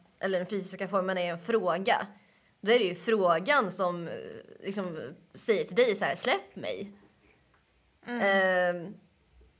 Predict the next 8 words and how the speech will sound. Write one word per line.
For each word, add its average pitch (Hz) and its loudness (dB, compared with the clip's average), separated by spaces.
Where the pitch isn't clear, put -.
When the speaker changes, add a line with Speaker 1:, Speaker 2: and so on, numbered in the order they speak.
Speaker 1:
istället 196 0
för 208 0
att 170 0
du 226 0
bestämmer 190 0
dig 170 -2
för 170 -2
att - -6